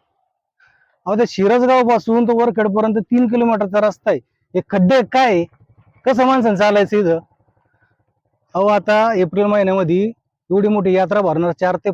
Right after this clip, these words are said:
पाच लाख इथं पब्लिक येते, त्यांची जे भक्त आहे त्यांची व्यवस्था नाही, रस्ता नाही, रस्ता पाहिला तर सारा सहा फुटाचा रस्ता नाही या. तुम्ही नेमकं हे काम का करत नाही?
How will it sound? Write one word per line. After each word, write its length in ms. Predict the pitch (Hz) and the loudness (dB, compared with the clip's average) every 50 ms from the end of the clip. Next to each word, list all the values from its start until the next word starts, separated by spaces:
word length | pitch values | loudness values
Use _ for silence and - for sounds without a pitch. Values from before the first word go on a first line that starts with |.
| - _ - | -6 _ -2
पाच 200 | 180 196 202 - 208 | -2 -2 0 0 -2
लाख 120 | 202 196 | -2 -2
इथं 160 | 202 190 196 - - | -2 -2 -2 -2 -2
पब्लिक 300 | 180 175 165 208 226 190 | -2 -2 0 0 0 0
येते, 320 | 185 170 135 165 185 214 233 - _ _ _ _ _ _ _ _ _ _ _ _ _ _ _ _ _ _ _ _ _ - | -2 -4 -2 -2 -4 -4 -6 -8 _ _ _ _ _ _ _ _ _ _ _ _ _ _ _ _ _ _ _ _ _ -4
त्यांची 560 | 202 208 202 175 156 202 208 214 220 226 220 208 _ _ _ _ _ _ - | -2 -2 -2 -2 -2 -2 0 0 0 -2 -4 -6 _ _ _ _ _ _ -6
जे 100 | 143 180 | -4 -2
भक्त 320 | 160 156 160 143 - - | -2 -2 -2 -4 -2 -2
आहे 200 | 220 208 165 135 | 0 0 0 0
त्यांची 600 | 123 - _ _ _ _ 190 202 214 175 214 220 226 | -4 -8 _ _ _ _ -4 -4 -2 -2 -2 0 2
व्यवस्था 420 | 220 214 220 208 - _ - 202 | 2 2 2 0 0 _ -2 -2
नाही, 200 | 196 185 151 117 104 _ _ _ _ _ _ _ _ _ _ _ _ _ _ | 0 0 -2 -4 -6 _ _ _ _ _ _ _ _ _ _ _ _ _ _
रस्ता 380 | - 180 196 - - - 330 214 | -4 -4 -4 -4 -4 -2 0 0
नाही, 200 | 214 202 175 127 - _ _ _ _ _ | 2 0 -2 -4 -6 _ _ _ _ _
रस्ता 280 | - 190 185 - - 208 | -6 -4 -4 -4 -4 -4
पाहिला 200 | 190 214 208 202 | -2 -2 -2 -2
तर 120 | 185 208 | -2 -2
सारा 180 | 160 185 180 190 | -2 -2 -2 -2
सहा 240 | - - - 226 233 208 | -2 -2 0 0 0 0
फुटाचा 360 | 175 156 147 180 170 196 220 | 0 -2 -2 0 0 2 2
रस्ता 280 | 226 214 - - 214 202 | 2 0 0 0 0 0
नाही 160 | 202 202 196 | 0 0 0
या. 140 | 165 131 113 - _ _ _ _ _ _ _ _ _ _ _ _ _ _ _ _ _ _ _ - | 0 -2 -4 -8 _ _ _ _ _ _ _ _ _ _ _ _ _ _ _ _ _ _ _ -4
तुम्ही 180 | 214 226 240 247 | -2 0 0 2
नेमकं 260 | 247 254 247 254 254 | 2 0 0 0 0
हे 60 | 233 196 | 0 0
काम 240 | - 226 233 240 208 | 0 0 0 0 0
का 140 | 262 262 254 208 | 0 0 0 2
करत 220 | 220 196 185 165 | 0 0 0 0
नाही? 240 | 147 156 147 147 147 | 0 -2 -2 -4 -6